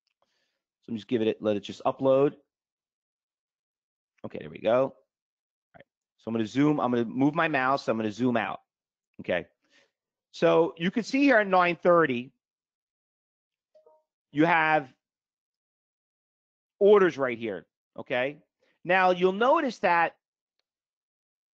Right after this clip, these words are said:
the darker reds are orders that are out there, and then you'll have some blues and blacks, means there's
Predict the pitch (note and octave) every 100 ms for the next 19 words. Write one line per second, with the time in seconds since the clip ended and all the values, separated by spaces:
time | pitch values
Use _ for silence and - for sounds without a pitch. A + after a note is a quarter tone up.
0 | _ - E3+ - A#3 C4+ C4+ G#3 E3 C3+
1 | C3 - - _ _ _ _ _ _ _
2 | _ _ _ _ _ _ D3+ D3+ E3+ G3
3 | F#3+ F#3 D#3+ E3+ D#3+ D#3 D#3 D#3 D#3+ C#3+
4 | F#3 A#3+ _ _ _ _ _ _ _ _
5 | _ _ D3 D#3+ F#3+ G3 F#3+ F3 F3 D#3+
6 | E3 E3 D#3 D#3+ C#3+ E3 G3+ G3+ G3 F#3
7 | D#3 C#3+ D#3+ E3+ E3+ - E3+ D#3 D#3+